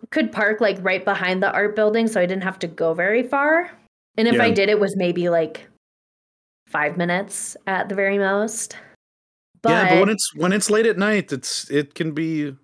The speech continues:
Speaker 2: it can feel creep, especially when, like, if it's that, like, on a weekend or something, like,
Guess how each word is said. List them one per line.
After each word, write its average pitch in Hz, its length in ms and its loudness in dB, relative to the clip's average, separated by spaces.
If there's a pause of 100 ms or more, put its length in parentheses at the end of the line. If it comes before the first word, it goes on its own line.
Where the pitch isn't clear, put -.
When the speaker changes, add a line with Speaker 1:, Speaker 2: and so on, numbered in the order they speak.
Speaker 2:
it - 80 -14
can 160 140 -4
feel 165 260 0
creep, 170 300 -4 (180)
especially 190 600 0
when, 160 460 0 (600)
like, 151 260 -2
if 147 120 -2
it's 131 180 -4
that, 139 320 -2 (320)
like, 123 320 -6
on 131 80 -4
a 117 40 -6
weekend 135 540 -4
or 131 80 -6
something, 139 360 -2
like, 120 260 -4